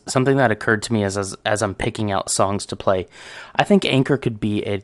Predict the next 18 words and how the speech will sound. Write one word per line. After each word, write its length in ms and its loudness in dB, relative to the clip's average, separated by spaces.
great 640 -2
place 480 -2
for 240 0
new 500 0
musicians. 760 0
And 180 4
I 80 4
think 280 0
if 140 0
there 160 4
is 100 0
some 300 2
way 340 2
for 680 2
a 260 0
musician 600 0
to, 340 0
uh, 320 6